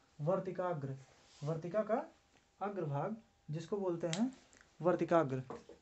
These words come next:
ठीक है, वर्तिकाग्र को कहा जाता है स्टिग्मा,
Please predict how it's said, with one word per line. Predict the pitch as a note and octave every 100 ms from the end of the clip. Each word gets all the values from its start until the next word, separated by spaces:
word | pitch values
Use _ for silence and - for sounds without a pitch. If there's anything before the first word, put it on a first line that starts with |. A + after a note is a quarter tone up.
| -
ठीक | E3+
है, | A#3 G3+ - - - - - - - _ _ _ _ _ _ - - _ _ _ _ _ _ _ _ _ _ _ - _ _ _ - - - - - - _ _ _ - -
वर्तिकाग्र | E3 E3+ F3 G3+ G3+
को | G3+
कहा | G3+ F#3
जाता | F#3+ D3+ D3+
है | C#3 F3 G#3 - -
स्टिग्मा, | F3+ - F3+ E3 E3 C3